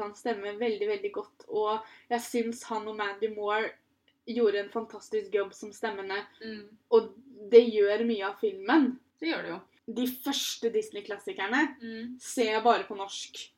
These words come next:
Speaker 1: Og det synes jeg er litt greit med D V D-en, ikke sant? For du kan bytte språk. Og jeg har prøvd å se på dem med engelsk tale,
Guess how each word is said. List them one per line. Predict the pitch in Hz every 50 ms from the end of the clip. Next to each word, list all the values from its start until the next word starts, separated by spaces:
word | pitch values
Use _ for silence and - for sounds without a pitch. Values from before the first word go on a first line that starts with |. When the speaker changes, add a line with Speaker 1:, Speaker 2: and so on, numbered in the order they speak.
| _ _ -
Speaker 1:
Og | 226 214
det | 269 277 269
synes | 262 262 247
jeg | 247 240 240
er | 233
litt | 233 233
greit | 226 208 208 202
med | 208 214
D | 208 214 214
V | 214 214
D-en, | 208 202 196 190
ikke | 208 214 220
sant? | 214 214 202
For | 214
du | 214 214
kan | 214 220 214
bytte | 233 226 - - 208 202
språk. | - - 220 262 277 262 - - - - - - -
Og | 240
jeg | 233 226
har | 233 254 254 254 -
prøvd | - - - 254 226 240 262 285 294 294 262 - - -
å | 233 233
se | - - 226 196 190 190 -
på | 190 196
dem | 202 208 208 220
med | 214 - - 196 202 - - - - 220 214 220 226 - -
engelsk | 208 196 190 190 196 202 - - - -
tale, | - 220 180 180 196 233 285 311 -